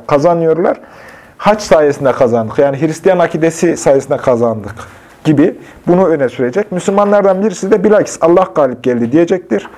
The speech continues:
Müslüman yakınında bulunan haçlarına doğru gidip onu kıracak. Rumlar da haçı kıran kişiye saldırıp boynunu vuracaklar. Müslümanlar silahlarına davranıp savaşacaklar.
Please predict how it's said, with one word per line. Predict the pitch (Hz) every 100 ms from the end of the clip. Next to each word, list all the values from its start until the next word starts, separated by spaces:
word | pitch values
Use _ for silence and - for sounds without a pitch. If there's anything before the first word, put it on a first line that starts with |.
| - - -
Müslüman | 180 - 202 202
yakınında | 180 180 202 190 190 185
bulunan | 185 165 135 113 -
haçlarına | - 160 156 175 175 185 190
doğru | 165 147
gidip | 151 185 -
onu | 175 151 -
kıracak. | 175 190 190 202 - - - - -
Rumlar | 160 185 220 185
da | 147
haçı | - -
kıran | 220 262 156 147
kişiye | 196 - 156
saldırıp | 175 180 175 208 -
boynunu | 170 175 170
vuracaklar. | 143 123 110 107 - 104 - - - - -
Müslümanlar | 156 - 190 202 208
silahlarına | 196 190 185 185 185 185
davranıp | 165 156 185 -
savaşacaklar. | 160 151 147 143 143 - 110